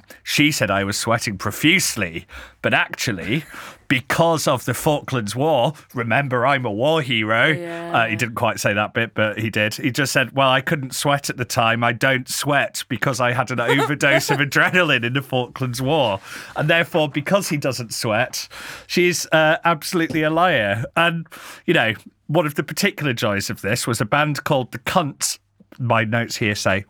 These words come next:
Speaker 1: with a K,
Speaker 2: Mm.
Speaker 1: so I have to stress that, actually reached the top twenty in the U K charts with their tune,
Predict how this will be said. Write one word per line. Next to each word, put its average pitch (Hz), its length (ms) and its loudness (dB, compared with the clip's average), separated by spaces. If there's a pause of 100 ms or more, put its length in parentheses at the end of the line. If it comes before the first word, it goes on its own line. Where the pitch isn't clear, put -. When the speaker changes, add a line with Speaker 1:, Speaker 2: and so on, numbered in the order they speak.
Speaker 1:
with 110 160 -2
a 104 40 -2
K, 151 460 0
Speaker 2:
Mm. 160 100 -12 (200)
Speaker 1:
so 110 140 0
I 98 80 4
have 104 200 0
to - 80 -8
stress - 340 0
that, 120 260 2 (500)
actually 220 360 -2
reached 190 320 -2
the 180 60 0
top - 260 0
twenty 196 460 2
in 110 120 0
the 117 60 0
U 156 200 2
K 160 240 2
charts 120 480 0
with 135 140 -2
their 131 160 4
tune, 131 440 2